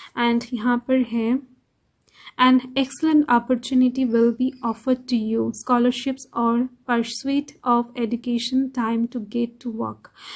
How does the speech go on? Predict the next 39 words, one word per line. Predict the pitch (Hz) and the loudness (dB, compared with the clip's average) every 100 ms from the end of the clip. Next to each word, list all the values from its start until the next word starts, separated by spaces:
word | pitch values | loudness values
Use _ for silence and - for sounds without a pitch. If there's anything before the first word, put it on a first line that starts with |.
| - - | -18 -10
तो | 311 | -2
इस | 285 - | 0 2
time | 320 311 | 4 4
पर | 302 330 | 4 2
divine | 311 269 214 226 240 285 | 0 -2 -2 0 4 4
जो | 269 247 | 4 2
है | 202 240 | 2 2
ना, | 247 262 233 | 2 0 0
वो | 269 | 2
आपकी | 254 240 269 | 2 0 -2
लव | 240 214 | -2 0
लाइफ | 233 233 262 | -2 -2 0
में | 254 | 0
balance | 226 220 240 240 - | 2 0 0 -2 -2
create | 233 233 | -4 -4
करने | 247 226 226 | -4 -4 -4
के | 233 | 0
लिए | 233 | 0
आ | 220 214 | 2 0
रहे | 214 233 | 0 -2
हैं। | 202 233 226 | -4 -8 -8
आपकी | 254 - | -8 -2
लव | 240 214 | 0 0
लाइफ | 233 233 254 | 0 0 -2
में | 240 | -4
इस | - | -4
time | 233 233 | -4 -4
पर | 214 247 247 254 294 | -2 0 2 0 -2
एक | - - _ _ | -6 -10 _ _
excellent | 269 269 - 330 320 311 294 | -6 0 4 6 6 6 4
opportunity | 240 226 254 247 262 254 247 | 0 0 2 2 4 2 4
भी | 247 | 0
create | 247 233 233 233 | 0 0 0 -2
होती | 220 | -4
हुई | 226 233 | -2 -2
दिख | 226 - 226 | -2 -8 -6
रही | 233 | -4
है | 226 | -2
मुझे। | 226 220 233 | -4 -4 -8